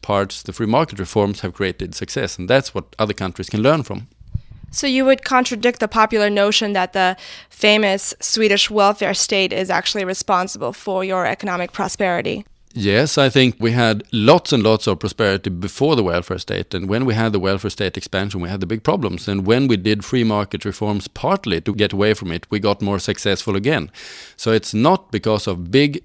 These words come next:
Speaker 1: government interventions in society and in the economy that we're successful.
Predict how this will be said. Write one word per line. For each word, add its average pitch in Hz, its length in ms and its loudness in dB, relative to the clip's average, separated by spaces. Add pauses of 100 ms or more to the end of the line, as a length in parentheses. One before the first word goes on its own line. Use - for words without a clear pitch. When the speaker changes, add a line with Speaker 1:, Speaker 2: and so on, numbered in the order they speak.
Speaker 1:
government 107 560 2
interventions 98 800 -2
in 107 180 -4
society 110 600 -2
and 95 120 -6
in 101 120 -4
the 95 80 -4
economy 92 420 -2
that 90 240 -6
we're 90 120 -2
successful. - 520 -4